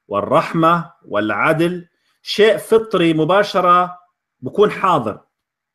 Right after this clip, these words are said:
فأنت بتنتقد مباشرة، بتنتقد فلان: "أنت ليش عملت هيك؟ حرام عليك يا زلمة، ليش عملت هيك؟ عيب عليك"، كذا كذا إلى آخره. لكن لما يصل الموضوع لل-، للشيء المقدس، كل هذه الأشياء تتعطل،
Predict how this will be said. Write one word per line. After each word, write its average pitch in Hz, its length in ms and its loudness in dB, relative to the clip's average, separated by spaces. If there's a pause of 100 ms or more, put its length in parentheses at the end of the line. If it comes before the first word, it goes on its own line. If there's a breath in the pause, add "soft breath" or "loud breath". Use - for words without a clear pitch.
(440)
فأنت 143 320 -4
بتنتقد 160 720 -2 (280)
مباشرة، 170 440 -2
بتنتقد 165 500 -6
فلان: 135 400 -6
"أنت 135 180 -8
ليش 240 240 0
عملت 180 340 -6
هيك؟ 139 240 -2
حرام 190 360 4
عليك 160 340 2
يا 120 60 -4
زلمة، 120 300 -4
ليش 208 240 0
عملت 175 300 -10
هيك؟ 151 320 -6
عيب 180 280 -2
عليك"، 143 380 -2
كذا 156 340 0
كذا 151 280 -4
إلى 151 320 -4
آخره. 117 300 -6 (480 soft breath)
لكن 147 300 2
لما 156 200 4
يصل 214 220 2
الموضوع 170 480 4
لل-، 127 440 0
للشيء 123 440 0
المقدس، 180 960 -2 (880)
كل 240 220 2
هذه 226 240 2
الأشياء 202 360 0
تتعطل، 147 640 -4